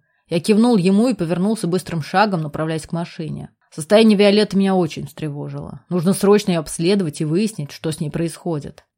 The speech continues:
Я аккуратно занес и положил свою пару на заднее сиденье автомобиля. Сам сел туда же, положив ее голову на свои колени. Мы тронулись, и я спешно набрал номер Филиппа. Я верю, что он обследует Вету и ей поможет.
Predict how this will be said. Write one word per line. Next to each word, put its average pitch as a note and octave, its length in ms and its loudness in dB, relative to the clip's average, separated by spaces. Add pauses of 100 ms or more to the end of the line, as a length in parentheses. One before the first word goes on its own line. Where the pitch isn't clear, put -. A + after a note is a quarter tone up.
(120)
Я E3+ 120 0
аккуратно A3+ 360 4
занес G3 420 2
и F3 40 -2
положил E3+ 340 0
свою F3 240 -2
пару F#3+ 320 4
на E3 140 -2
заднее F3 320 -2
сиденье D#3+ 360 -6
автомобиля. D3+ 800 -6
Сам G3 220 2
сел G#3+ 260 2
туда F3 420 2
же, E3+ 120 -4
положив E3 420 -2
ее E3+ 140 0
голову F3 380 2
на D3 80 -6
свои D#3+ 200 -6
колени. D#3 560 -4 (140)
Мы F#3 120 0
тронулись, D#3 680 0
и - 80 -8
я F#3+ 140 4
спешно A#3 360 0
набрал F3+ 360 4
номер E3+ 260 -2
Филиппа. D3 600 -6 (120)
Я E3 160 0
верю, A3+ 240 8
что - 160 -2
он F#3 80 2
обследует F#3 580 0
Вету F3 340 0
и D3 40 0
ей D3+ 140 -4
поможет. D#3+ 600 -6